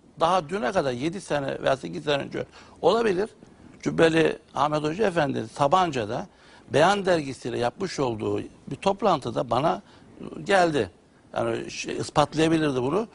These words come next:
"Mehdi şu anda otuz yaşında," demişti. Yani, yani o günlerde aynı şeyleri konuşuyorduk. Efendi Hazretleri de ha, söylüyor. Ama bunların hepsi dediğim gibi bir şeye dayanıyor neticede. Yani bir yoruma, bir, bir şey.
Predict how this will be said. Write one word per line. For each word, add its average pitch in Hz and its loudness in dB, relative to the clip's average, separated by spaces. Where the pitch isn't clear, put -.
"Mehdi 208 2
şu 214 2
anda 202 4
otuz 214 0
yaşında," 127 0
demişti. 101 -6
Yani, 110 -6
yani 120 4
o 190 6
günlerde 240 2
aynı 226 2
şeyleri 208 2
konuşuyorduk. 113 -4
Efendi 170 0
Hazretleri 180 0
de 147 4
ha, 120 -2
söylüyor. 104 -4
Ama 160 0
bunların 226 0
hepsi 247 -6
dediğim 214 0
gibi 143 -4
bir 147 0
şeye 196 4
dayanıyor 101 0
neticede. 101 -4
Yani 123 2
bir 170 8
yoruma, 147 4
bir, 135 0
bir - -10
şey. 123 -2